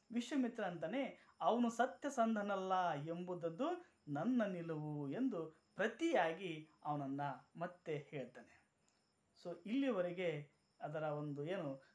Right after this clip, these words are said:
ಹರಿಶ್ಚಂದ್ರ ಮತ್ತು, ಆ, sorry, ವಸಿಷ್ಠ ಮತ್ತು ವಿಶ್ವಾಮಿತ್ರ ಸಂವಾದನ ಕುರಿತಾಗಿ, ಆ, ಇಷ್ಟು ಮಾಹಿತಿ ಇರಲಿ.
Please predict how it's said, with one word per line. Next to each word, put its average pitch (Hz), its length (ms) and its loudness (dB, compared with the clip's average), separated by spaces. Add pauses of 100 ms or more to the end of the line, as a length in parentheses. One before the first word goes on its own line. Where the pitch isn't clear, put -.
ಹರಿಶ್ಚಂದ್ರ 180 680 0
ಮತ್ತು, 156 680 -4 (460)
ಆ, 143 280 -4
sorry, 143 420 -6 (300)
ವಸಿಷ್ಠ 156 340 -10
ಮತ್ತು 165 720 -4
ವಿಶ್ವಾಮಿತ್ರ 160 580 -6
ಸಂವಾದನ 165 480 -2
ಕುರಿತಾಗಿ, 147 760 -8 (420)
ಆ, 143 60 -8
ಇಷ್ಟು 151 400 -6
ಮಾಹಿತಿ 151 540 -6
ಇರಲಿ. 165 420 -8